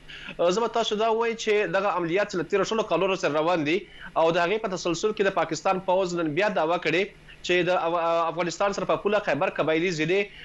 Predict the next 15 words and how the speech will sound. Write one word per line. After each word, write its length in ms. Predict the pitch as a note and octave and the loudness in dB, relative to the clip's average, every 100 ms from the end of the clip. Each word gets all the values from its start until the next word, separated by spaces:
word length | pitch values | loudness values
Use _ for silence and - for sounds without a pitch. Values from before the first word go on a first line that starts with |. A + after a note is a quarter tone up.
| - - | -8 0
په 240 | E3+ D3 C#3+ | 2 2 2
باغ 140 | A3 A3 | 0 0
سیمه 160 | G3+ G3 | -4 -2
کې 220 | F#3+ F#3 | 0 2
د 80 | D#3+ | 0
وسلوالو 480 | D3+ D#3 F#3 G3+ F#3 | 0 0 2 2 0
د 100 | D#3 | -2
موجودګۍ 340 | D3+ D3 D#3 G3 | -2 -2 -2 0
په 160 | E3 D#3 | 0 0
اطلاع 260 | D#3 D#3+ F#3+ D#3 | 0 2 2 0
عملیات 380 | C#3+ D3 F3+ G3+ | -2 0 -2 0
کړي 160 | G#3+ A#3 - - - | 0 0 -4 -18 -2
او 100 | E3+ F3 | 0 0
په 100 | F#3+ | 0
دغو 180 | A3+ | -2